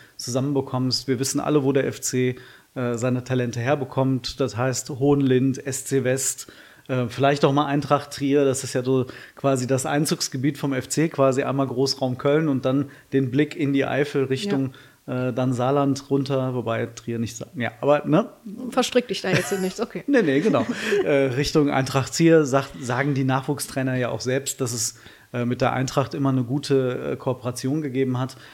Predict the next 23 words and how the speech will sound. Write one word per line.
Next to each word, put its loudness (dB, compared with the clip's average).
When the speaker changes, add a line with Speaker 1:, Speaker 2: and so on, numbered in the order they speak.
Speaker 1:
Ähm, -4
das 0
ist 0
also -2
das -2
Gebiet, -2
während 2
Bayer 2
Leverkusen, 2
äh, -2
in -2
den 0
letzten -2
Jahren 0
nach 2
Spanien -2
geschaut -4
hat, -4
zu -2
Ajax 2
Amsterdam -2
geschaut -6
hat, -6